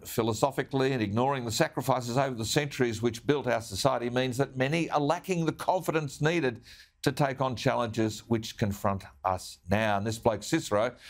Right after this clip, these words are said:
he might have been dead for about two thousand years, but his words still have power. For instance, he said, "Confidence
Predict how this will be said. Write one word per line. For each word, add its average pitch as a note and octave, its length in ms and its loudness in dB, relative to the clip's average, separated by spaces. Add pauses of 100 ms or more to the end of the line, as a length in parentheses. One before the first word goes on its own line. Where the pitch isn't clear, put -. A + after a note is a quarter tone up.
(260)
he C3 60 -2
might D#3 140 2
have D3+ 80 -6
been C3+ 140 0
dead D3+ 220 2
for - 80 -2
about A#2+ 240 2
two C#3 160 2
thousand A#2+ 460 0
years, B2 360 2
but A#2+ 140 0
his G#2+ 180 -2
words A#2+ 380 2
still B2+ 240 2
have G#2+ 260 0
power. C3+ 460 -4 (320)
For A#3 100 4
instance, D#3 300 -4
he D3+ 100 4
said, C#3 360 0
"Confidence E3+ 800 -2